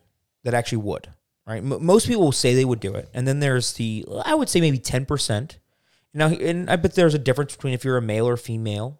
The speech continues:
right? Um, if you would intervene as much. Um, you know, some females are extremely,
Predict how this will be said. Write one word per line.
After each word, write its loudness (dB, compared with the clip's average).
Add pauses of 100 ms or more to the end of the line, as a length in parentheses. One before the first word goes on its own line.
right? -6
Um, -2
if -6
you -6
would -2
intervene -6
as -8
much. -10 (540)
Um, 0
you -2
know, -2
some -2
females 0
are 0
extremely, -4